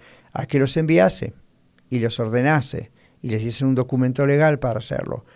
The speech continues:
Y muchos de ellos hoy en día están en cualquier otra cosa porque no estuvieron llamados realmente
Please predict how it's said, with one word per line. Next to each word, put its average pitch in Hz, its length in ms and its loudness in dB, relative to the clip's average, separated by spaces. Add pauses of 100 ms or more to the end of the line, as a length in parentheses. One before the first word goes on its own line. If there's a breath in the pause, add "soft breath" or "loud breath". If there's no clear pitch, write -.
(300 soft breath)
Y 196 460 2
muchos 202 480 4
de 165 100 6
ellos 170 240 4
hoy 147 140 6
en 143 80 2
día 143 480 4
están 131 280 0
en 127 80 2
cualquier 127 320 2
otra 127 200 -2
cosa 127 340 -2
porque 123 320 -2
no 127 240 4
estuvieron 120 540 2
llamados 107 460 0
realmente 120 680 0